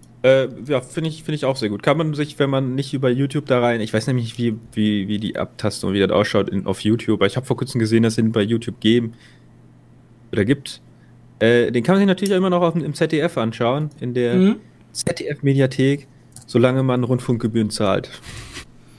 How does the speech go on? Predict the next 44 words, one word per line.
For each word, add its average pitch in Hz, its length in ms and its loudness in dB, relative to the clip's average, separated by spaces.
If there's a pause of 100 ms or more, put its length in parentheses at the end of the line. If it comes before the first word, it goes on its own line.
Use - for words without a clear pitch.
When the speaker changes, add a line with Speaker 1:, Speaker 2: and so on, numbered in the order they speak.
(560)
Speaker 2:
Richtig. 135 400 -2 (340)
An 156 100 -4
alle 156 120 0
Speaker 1:
Ja. 151 60 0
Speaker 2:
Schweizer 156 480 0
und 139 60 -4
Österreicher 151 480 -4
da 143 140 -2
rau-, 135 240 -2
draußen, 139 460 -6
tut 131 160 -4
uns 120 180 -8
leid. - 220 -14 (720)
Speaker 1:
Können 156 120 4
die 208 120 4
nicht 226 240 2
auf 208 180 -2
Z 220 220 -2
D 220 60 4
F 214 120 0
Speaker 2:
Nee, - 60 -14
Speaker 1:
zugreifen? 214 380 4
Speaker 2:
nee, - 40 2
die 160 160 0
sind 190 300 2
da 170 460 2
geoblockt. 123 760 -4 (200)
Die 131 120 -4
dürfen 139 300 -6
nicht 135 160 -10
auf - 400 -12 (600)
Speaker 1:
Ja, 98 220 2
dann 95 320 -2 (320)
den, 104 260 -2
den 98 200 -2
Dingens, 107 380 0
äh, 98 180 2 (240)
auf - 140 -6
YouTube - 340 -4
gibt's - 160 -4
den 90 140 -4
ja, 69 160 -6
glaub - 200 -12
ich. - 340 -12